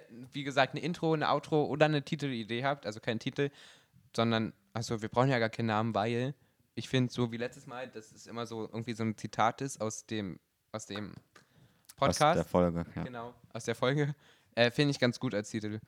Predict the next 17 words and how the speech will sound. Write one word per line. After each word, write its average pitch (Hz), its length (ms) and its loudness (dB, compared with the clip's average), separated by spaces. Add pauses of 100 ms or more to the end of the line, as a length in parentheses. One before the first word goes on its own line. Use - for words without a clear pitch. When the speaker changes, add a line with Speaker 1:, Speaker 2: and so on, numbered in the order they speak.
(180)
Speaker 1:
Das - 140 -2
heißt, 131 340 4
also 117 180 -6
wenn 127 120 -6
ihr 127 80 -8
Intro-, 143 320 -4
Outro-Ideen 143 480 -6
habt 139 200 -4
oder 131 360 0
uns - 320 -8 (120)
irgendwie 120 280 -4
was 107 160 -2
einspielen 120 380 -2
wollt, 143 300 0 (680)
das - 220 -10
wär 101 140 0
mega, 101 580 -2